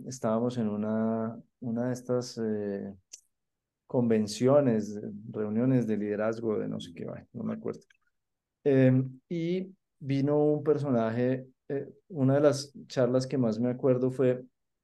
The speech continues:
un personaje que estaba en recursos humanos en Facebook,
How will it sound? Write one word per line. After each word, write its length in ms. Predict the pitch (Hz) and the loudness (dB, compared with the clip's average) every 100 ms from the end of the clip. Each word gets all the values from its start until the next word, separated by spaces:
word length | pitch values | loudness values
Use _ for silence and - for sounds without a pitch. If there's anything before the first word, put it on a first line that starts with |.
| _ _ _ _ _ _ | _ _ _ _ _ _
un 140 | 135 | -2
personaje 420 | 127 131 135 120 123 | 0 0 2 2 0
que 60 | |
estaba 220 | - 127 | 0 2
en 60 | 123 | 2
recursos 440 | 139 131 123 120 | 0 0 -2 -2
humanos 400 | 139 127 117 123 | 0 2 2 2
en 160 | 135 131 | 2 0
Facebook, 640 | 131 143 120 101 110 120 | 2 2 2 2 -4 -8